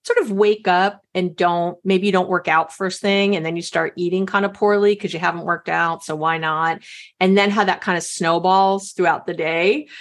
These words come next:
And even as you try to stop it, it gets really difficult, right? So you really, you wanna, you know,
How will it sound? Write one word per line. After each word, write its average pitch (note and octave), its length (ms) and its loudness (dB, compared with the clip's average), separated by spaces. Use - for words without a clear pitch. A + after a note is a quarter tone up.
And F#3 160 2
even G#3+ 300 2
as F3+ 180 2
you G3+ 60 -6
try F3+ 180 0
to D#3 60 -8
stop D3+ 360 -4
it, F#3+ 80 -2
it F3+ 100 -2
gets D#3 260 -6
really D3+ 240 -4
difficult, A3 640 -4
right? F3 300 -6
So G#3 560 2
you G3 260 0
really, A#3+ 640 0
you F#3+ 140 -4
wanna, A3 480 0
you G3 100 2
know, D3+ 220 0